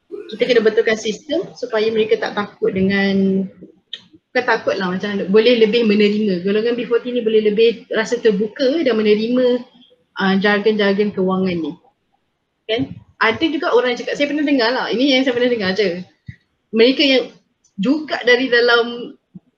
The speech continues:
sistem, apa, literasi kewangan ni, dia cakap, "Ah, sistem kita tak susah. Yang susah perkataan tu." Hmm. Perkat-, perkataan tu complicated. So orang B forty tak boleh faham. Alina setuju tak dengan benda ni? Mana perkataannya tak boleh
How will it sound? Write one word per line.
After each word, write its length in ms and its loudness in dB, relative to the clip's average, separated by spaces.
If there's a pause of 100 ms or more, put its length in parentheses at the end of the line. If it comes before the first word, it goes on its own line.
(120)
sistem, 720 -2
apa, 520 0
literasi 320 -4
kewangan 360 0
ni, 240 -4
dia 80 -12 (120)
cakap, 240 -12 (640)
"Ah, 240 -2
sistem 320 -2
kita 240 0
tak 160 -4
susah. 320 -4 (560)
Yang 280 -2
susah 240 -4
perkataan 520 -2
tu." 120 -10 (1200)
Hmm. 400 -8
Perkat-, 320 -12
perkataan 400 -4
tu 80 -2
complicated. 800 -2 (400)
So 160 -2
orang 240 0
B 80 0
forty 320 -2
tak 120 -8
boleh 120 -2
faham. 400 -8 (640)
Alina 420 2
setuju 380 0
tak 160 2
dengan 180 2
benda 140 2
ni? 160 -2
Mana 240 -2
perkataannya 640 -6
tak 80 -6
boleh 100 -2